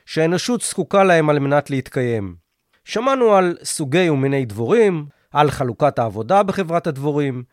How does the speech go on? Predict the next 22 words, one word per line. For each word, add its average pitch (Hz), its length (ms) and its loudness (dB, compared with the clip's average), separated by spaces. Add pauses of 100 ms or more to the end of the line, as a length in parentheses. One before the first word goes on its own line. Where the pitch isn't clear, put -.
(480)
על 180 180 2
החיים 151 500 0
הקהילתיים 139 1300 0
במושבית, 104 960 -4 (680)
על 208 160 4
היכולות 156 840 4
הארכיטקטוניות 175 1040 0
המופלאות 120 640 -4
שלהן, 135 420 -6
על 90 120 -14
שפתן, 143 760 0 (480)
על 120 120 -6
יחסי 123 420 -4
הגומלין 135 480 0
שלהן 143 580 -2
עם 120 380 -4 (260)
עולם 131 300 0
הצומח, 160 720 0 (500)
ועל 202 220 -2
הרגע 220 360 2
שבו 175 320 -2
הן 170 200 0